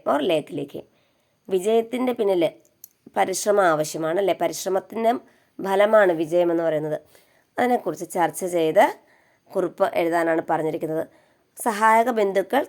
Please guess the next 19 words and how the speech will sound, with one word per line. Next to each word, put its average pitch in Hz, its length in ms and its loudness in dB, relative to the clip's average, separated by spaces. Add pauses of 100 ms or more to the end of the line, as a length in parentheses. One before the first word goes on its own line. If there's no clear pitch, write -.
താഴെ 208 200 2
തന്നിട്ടുണ്ട്. 180 560 -2 (760)
"ജീവൻ 208 360 2
മേ 202 140 4
സഫലത 185 420 0
പ്രാപ്ത് 170 440 0
കർണ, 180 440 2 (600)
ഹാർ 240 240 4
ധക്കാൻ 196 600 2
കാ 190 180 6
സാമന 180 720 0
കർണ, 175 420 0 (640)
സംഘർഷ് 226 520 2
ഭരെ 202 220 4
ജീവൻ 180 400 2
മേ 180 140 4
ആകെ 165 300 0
ബഡ്തേ 160 420 0
ജാന, 165 560 0